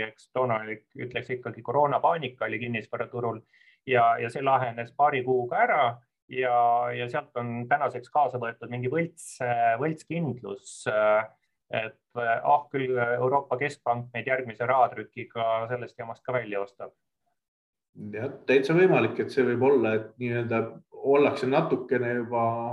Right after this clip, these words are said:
Speaker 2: harjunud kehva olukorraga ja enam ei minda nii kiiresti paanikasse, aga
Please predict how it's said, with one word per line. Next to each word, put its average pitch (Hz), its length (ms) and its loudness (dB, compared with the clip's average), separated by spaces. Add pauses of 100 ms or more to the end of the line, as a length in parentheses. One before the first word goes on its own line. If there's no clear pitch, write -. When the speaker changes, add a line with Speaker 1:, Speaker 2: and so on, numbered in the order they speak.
Speaker 2:
harjunud 117 480 0 (840)
kehva 143 300 4
olukorraga 117 580 4
ja 107 220 2 (200)
enam 120 280 -2
ei 113 240 2
minda 123 340 -4
nii 120 180 -6
kiiresti 110 400 -4
paanikasse, 107 640 -2
aga 101 300 -2